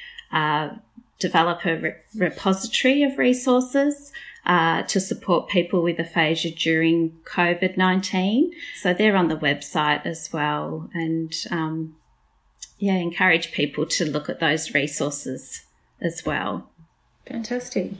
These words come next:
Speaker 2: Okay, that's, that's great. Um, Caroline, you've touched already on some of the mental health difficulties that we might see, uh, in survivors of stroke, um, some of those general mental health difficulties. But are there any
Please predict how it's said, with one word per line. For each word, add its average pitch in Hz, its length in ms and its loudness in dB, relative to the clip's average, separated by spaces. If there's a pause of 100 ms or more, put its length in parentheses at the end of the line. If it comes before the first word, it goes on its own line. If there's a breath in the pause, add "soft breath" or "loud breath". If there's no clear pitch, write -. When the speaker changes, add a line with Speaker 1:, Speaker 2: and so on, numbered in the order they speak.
(320)
Speaker 2:
Okay, 262 300 0
that's, 208 260 -2
that's 214 260 -2
great. 208 380 2 (720 loud breath)
Um, 285 400 6 (420)
Caroline, 294 360 8
you've 302 140 4
touched 330 360 4
already 220 440 10
on 196 220 6
some 196 260 4
of 185 260 0
the 180 560 4 (180)
mental 208 280 8
health 175 260 4
difficulties 175 640 0
that - 180 2
we 185 80 4
might 170 320 2
see, 170 560 0 (320 soft breath)
uh, 143 360 -2
in 175 140 2
survivors 170 580 0
of - 120 -4
stroke, - 640 2
um, 170 260 0
some 175 160 0
of 175 140 2
those 170 220 2
general 175 480 4
mental 170 320 0
health - 220 -2
difficulties. - 760 -2 (560 loud breath)
But 247 140 6
are 262 100 8
there 262 220 10
any 302 500 10